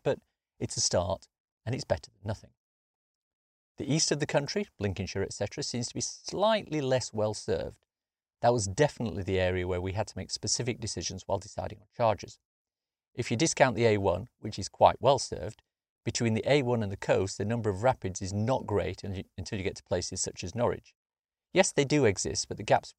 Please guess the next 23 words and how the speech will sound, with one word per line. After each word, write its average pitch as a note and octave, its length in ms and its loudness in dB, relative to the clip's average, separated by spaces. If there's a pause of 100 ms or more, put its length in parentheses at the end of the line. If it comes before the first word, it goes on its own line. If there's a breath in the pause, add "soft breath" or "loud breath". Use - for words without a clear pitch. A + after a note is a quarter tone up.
between G2+ 220 -2
them F2+ 140 -4
are F#2 40 -2
more F#2 220 -2
no-, A2 220 0 (180)
noticeable F#2+ 640 -2
than, F#2 120 -12
say, F#2 280 -2
somewhere F2 340 -2
like F#2 180 -2
Birmingham F2 380 -4
in - 160 -20
the - 40 -20
West - 140 -14
Midlands. - 320 -10 (840)
Again, D3 220 6
the C#3 60 2
rationale C3+ 400 6
for - 120 -2
this F#2+ 220 0
is A#2+ 100 -4
cost - 300 -6
benefit. - 460 -4